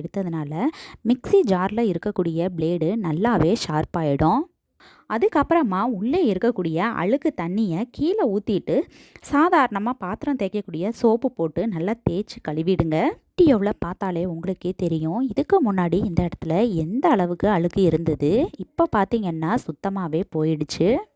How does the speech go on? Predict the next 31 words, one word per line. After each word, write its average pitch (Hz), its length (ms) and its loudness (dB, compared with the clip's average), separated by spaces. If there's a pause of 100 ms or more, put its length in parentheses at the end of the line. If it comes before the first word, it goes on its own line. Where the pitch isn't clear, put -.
(120)
இந்த 311 140 4 (100)
டிப் 311 220 2
உங்களுக்கு 190 360 2
பிடிச்சிருந்தா 185 480 -2 (160)
இந்த 214 160 -6 (100)
மெத்தட்ல 190 440 -2 (100)
நீங்களும் 226 400 0
ட்ரை 175 140 2 (120)
பண்ணி 220 240 0
பாருங்க. 156 300 -2 (160)
மிக்ஸி 415 300 4 (140)
ஜாரை 185 300 4 (200)
சிலர் 185 320 -2 (180)
நான்வெஜ் 277 420 -2 (100)
சமைக்கிறதுக்காக 170 840 -2 (500)
சில 240 220 2 (100)
அசைவ 403 380 2
பொருட்கள்லாம் 208 680 0
இந்த 202 140 -2 (120)
ஜார்ல 262 440 2
உள்ள 190 160 2 (100)
போட்டு 170 220 -2 (140)
அரைச்சி 165 360 -4
எடுப்பாங்க. 156 480 -2 (240)
இந்த 381 180 4 (100)
மாதிரி 269 240 4 (100)
அரைச்சி 214 280 0 (100)
எடுக்கிறதுனால 180 760 -4 (240)
அந்த 247 140 0 (120)
மிக்ஸி 190 300 2 (120)
ஜார்ல 175 520 0